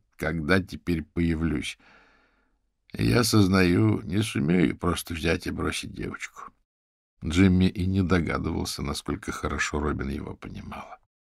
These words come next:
«Семья есть семья», — она слабо улыбнулась. «Что бы ни происходило, семейные узы никуда не денешь, правда?» Джимми тихонько грустно усмехнулся.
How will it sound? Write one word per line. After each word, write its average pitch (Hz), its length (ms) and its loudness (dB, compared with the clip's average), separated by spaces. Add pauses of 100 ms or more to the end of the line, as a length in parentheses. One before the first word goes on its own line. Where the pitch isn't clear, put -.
(360)
«Семья 131 340 8
есть 143 320 6
семья», — 78 480 -4 (120)
она 78 220 -2
слабо 78 320 0
улыбнулась. 80 640 -2 (560)
«Что 160 200 6
бы 160 80 10
ни 156 80 10
происходило, 139 680 10
семейные 117 540 6
узы 113 280 6
никуда 110 340 2
не 120 160 0
денешь, 113 420 -2
правда?» 107 380 -6 (380)
Джимми 82 340 2
тихонько 82 500 -2
грустно 73 560 -6 (100)
усмехнулся. - 1040 -8